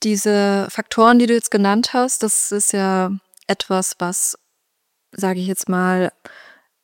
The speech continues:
in der Gesellschaft unterschiedliche Gruppen betrifft. Also man hört ja oft, dass in der Jugend und im jungen Erwachsenenalter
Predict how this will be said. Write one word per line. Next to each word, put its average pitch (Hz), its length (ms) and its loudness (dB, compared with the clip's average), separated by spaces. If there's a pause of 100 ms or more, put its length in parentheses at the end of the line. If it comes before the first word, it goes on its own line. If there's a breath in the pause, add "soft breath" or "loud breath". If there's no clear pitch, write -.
(100)
in 202 100 2
der 196 120 4
Gesellschaft 190 600 0
unterschiedliche 180 1400 -2 (1000)
Gruppen 190 400 0
betrifft. - 640 -6 (120)
Also 185 440 2 (640 loud breath)
man 190 340 2 (180)
hört 196 240 4
ja 214 140 4
oft, 196 340 2
dass 196 200 -2
in 190 140 0
der 185 100 0
Jugend 208 640 0
und 196 80 -2
im 190 80 2
jungen 190 260 0
Erwachsenenalter 190 1200 -2